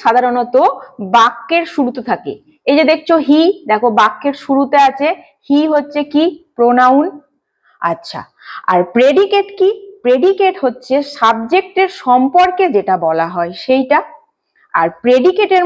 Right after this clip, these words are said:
মধ্যে কি থাকে? ভার্ব থাকে, অবজেক্ট থাকে, কমপ্লিমেন্ট থাকে, এগুলো থাকে। হয়তো শোনার পর ভাবছো যে এই ভার্ব, অবজেক্ট, কমপ্লিমেন্ট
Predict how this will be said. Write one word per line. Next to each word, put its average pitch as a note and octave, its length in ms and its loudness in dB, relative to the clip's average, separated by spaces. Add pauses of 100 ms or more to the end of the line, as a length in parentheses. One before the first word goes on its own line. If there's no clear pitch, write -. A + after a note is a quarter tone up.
মধ্যে D#4 260 0 (100)
কি C#4+ 100 0 (120)
থাকে? B3+ 260 -2 (640)
ভার্ব A3 360 2 (140)
থাকে, A#3+ 300 -2 (440)
অবজেক্ট F#3+ 560 0
থাকে, A3+ 320 0 (360)
কমপ্লিমেন্ট C#4+ 720 2
থাকে, A#3+ 260 -2 (220)
এগুলো B3 300 2
থাকে। - 300 -16 (640)
হয়তো A#3+ 260 0
শোনার D4 440 2
পর F#4 100 4 (100)
ভাবছো A3+ 360 -4 (420)
যে G#3+ 80 0
এই A3 100 0 (100)
ভার্ব, B3 380 2 (280)
অবজেক্ট, A3+ 400 -2 (140)
কমপ্লিমেন্ট A3 540 -2